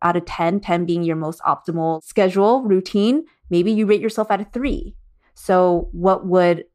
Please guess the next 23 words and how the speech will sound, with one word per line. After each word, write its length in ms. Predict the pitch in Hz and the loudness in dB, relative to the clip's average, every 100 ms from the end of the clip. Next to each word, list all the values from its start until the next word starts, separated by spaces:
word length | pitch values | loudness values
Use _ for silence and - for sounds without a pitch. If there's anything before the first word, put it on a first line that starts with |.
| _ | _
a 60 | 170 | -4
four 340 | - 175 156 | 0 2 2
or 40 | |
five 420 | 165 - 85 80 - | -2 -4 -4 -4 -8
look 220 | 175 - | -16 -20
like? 360 | - _ - _ | -20 _ -20 _
And 140 | 185 190 | -2 0
maybe 180 | 170 | 2
for 140 | 185 175 | 2 2
you, 260 | 170 175 | 2 2
you're 120 | 175 180 | 0 0
like, 180 | 175 - | -2 0
"Oh, 140 | 254 | 0
maybe 760 | 190 175 185 202 208 214 214 214 _ _ | 0 2 2 2 0 -2 -4 -8 _ _
every 320 | - 180 202 208 | -4 0 4 4
other 220 | 202 202 | 4 4
morning, 560 | 196 190 185 120 113 180 _ | 4 4 2 -4 -10 -14 _
I 80 | 180 | 2
wanna 220 | 180 180 | 2 0
wake 280 | 160 165 170 | 0 -2 0
up 300 | 220 254 _ _ | 0 -2 _ _
and 320 | - 156 156 160 | -6 -4 -4 -2
do 380 | 160 160 156 | 0 0 -4